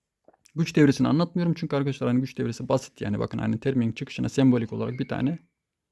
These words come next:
lamba bağladım hani. Başka bir, e, teferruatı yok bunun.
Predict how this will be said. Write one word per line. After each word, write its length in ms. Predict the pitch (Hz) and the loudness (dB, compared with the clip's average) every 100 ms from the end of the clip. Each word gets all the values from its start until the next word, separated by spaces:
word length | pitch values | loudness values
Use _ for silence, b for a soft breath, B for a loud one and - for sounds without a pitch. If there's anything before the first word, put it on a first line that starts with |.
| _ _ _ b b b b b b - | _ _ _ b b b b b b 0
lamba 260 | 135 117 | 2 2
bağladım 380 | 107 104 104 107 | 0 -2 -4 -4
hani. 240 | 110 110 165 _ - | -6 -6 -10 _ -4
Başka 360 | 120 117 - 113 | -4 -2 -6 -4
bir, 180 | 117 | -4
e, 480 | - 107 107 120 120 | -4 -4 -6 -8 -10
teferruatı 580 | - 120 - 113 107 - | -12 -8 -6 -4 -6 -4
yok 260 | 123 107 - | -4 -4 -8
bunun. 200 | 117 | -10